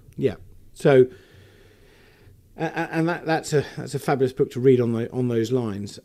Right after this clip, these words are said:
Um, and it's, and it's being dispassionate enough to say, um, a-, and we could go back to something like Yell, if you remember that back in, back in the day. Um, that was a business that was rolling up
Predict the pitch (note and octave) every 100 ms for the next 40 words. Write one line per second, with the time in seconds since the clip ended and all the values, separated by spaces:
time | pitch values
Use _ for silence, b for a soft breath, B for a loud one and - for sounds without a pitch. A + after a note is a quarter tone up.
0 | - A2 A#2 A#2 A2+ A2 A2 - _ _
1 | _ _ _ - C#3+ C#3 - - - -
2 | C3+ C3+ - - D#3+ D3 C3 C3 - D3
3 | - B2 - C#3 A2 F#2+ - A2+ - A2+
4 | A2 A2 G#2+ A2 _ A#2 G#2+ A2+ A2 F2+
5 | _ _ _ _ _ _ - E4+ - F#3+
6 | G3+ A3 G#3+ G3+ F3+ A#2 - C#3+ C3+ C3
7 | A#2+ B2+ D3 C#3+ G2+ G2+ - - - A2+
8 | A#2 A2 G2+ G2+ F#2+ - A2 G2 G#2+ G#2
9 | A#2 B2 - A#2+ A#2 G#2+ G#2 G#2 G2+ -
10 | A#2+ A2+ G#2+ G2+ - C3 A2+ A#2+ A2+ A#2
11 | A2+ - A2+ A2+ A2+ B2+ A#2 A#2 A2+ G#2
12 | -